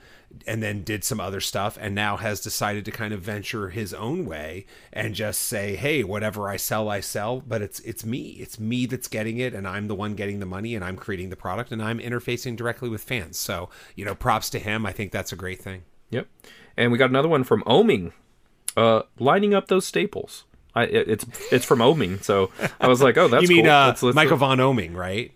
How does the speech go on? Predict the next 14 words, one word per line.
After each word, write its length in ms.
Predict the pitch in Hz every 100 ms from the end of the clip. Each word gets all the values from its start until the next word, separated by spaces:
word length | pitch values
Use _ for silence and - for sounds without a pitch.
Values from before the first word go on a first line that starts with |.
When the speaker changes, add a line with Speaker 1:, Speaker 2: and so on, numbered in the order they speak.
| -
Speaker 1:
Like, 360 | 107 101 - _ _ _ -
that 140 | 117
has 200 | 127 120
to 60 | 90
be 140 | 87
him, 240 | 101 87 85
right? 140 | 87
Speaker 2:
Yeah. 180 | 160 226 - _ _ _ _ _ _ _
Speaker 1:
Oh, 160 | 120 107
that's 200 | 110 104
amazing. 320 | 92 98 92
Speaker 2:
From 100 | 110
Powers. 520 | 123 123 156 160 -
Speaker 1:
<laughs> 60 | -